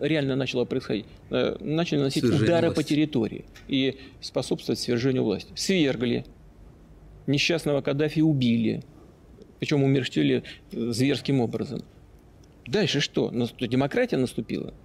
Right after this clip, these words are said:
Speaker 1: Погиб посол Соединённых Штатов через
Speaker 2: Тоже
Speaker 1: несколько
Speaker 2: зверским
Speaker 1: месяцев.
Speaker 2: образом
Speaker 1: Тоже
Speaker 2: убит.
Speaker 1: зверским образом был убит. Ну чего добились-то? Зачем это сделали? На-, вот сейчас только, э, как бы он объявил о создании единого правительства. Сколько оно продержится?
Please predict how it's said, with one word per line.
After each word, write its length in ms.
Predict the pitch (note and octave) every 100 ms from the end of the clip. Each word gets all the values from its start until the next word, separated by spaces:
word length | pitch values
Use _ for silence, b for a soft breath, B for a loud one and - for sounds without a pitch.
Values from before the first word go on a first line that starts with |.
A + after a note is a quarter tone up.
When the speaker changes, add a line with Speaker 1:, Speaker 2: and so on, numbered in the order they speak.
| -
Speaker 1:
Погиб 280 | C3 F3+ -
посол 340 | G3+ - F3
Соединённых 280 | - F3+ F#3
Штатов 360 | - B2+ B2
через 160 | - C3+
Speaker 2:
Тоже 80 | A#2
Speaker 1:
несколько 240 | A#2+ G#2+
Speaker 2:
зверским 320 | A#2 A2+ G#2
Speaker 1:
месяцев. 40 | G#2 G2+
Speaker 2:
образом 240 | G2+ F#2+
Speaker 1:
Тоже 140 | G2 G2
Speaker 2:
убит. 60 |
Speaker 1:
зверским 360 | B2 C#3+ B2+ C3+
образом 340 | B2 A#2 B2 A#2+
был 120 | A#2+
убит. 260 | A#2 A2 - - - - -
Ну 60 |
чего 200 | C#3 A3+
добились-то? 640 | D3+ E3 F#3+ D3 - - - -
Зачем 420 | C3+ F3 - E3
это 180 | A#2 A#2+
сделали? 480 | G#2+ E3+ D#3+ G2+ - - B B B B
На-, 480 | A#2+ A#2+ A#2 A2+ G#2+ - -
вот 140 | C#3
сейчас 240 | C#3 F#3 F#3+
только, 360 | C#3 A2+ A#2+ G#2+ - -
э, 640 | F#2 G#2+ E2+ C2 - - - -
как 120 | - A2
бы 80 | B2+
он 180 | D3+
объявил 400 | D3 A2 A#2 D3
о 60 | B2
создании 440 | A2+ A2+ B2+ C#3
единого 260 | A#2+ A#2+ B2+
правительства. 500 | - A2+ G#2 - -
Сколько 260 | - F3 D3
оно 100 | C#3+
продержится? 540 | B2+ B2+ B2 C3+ -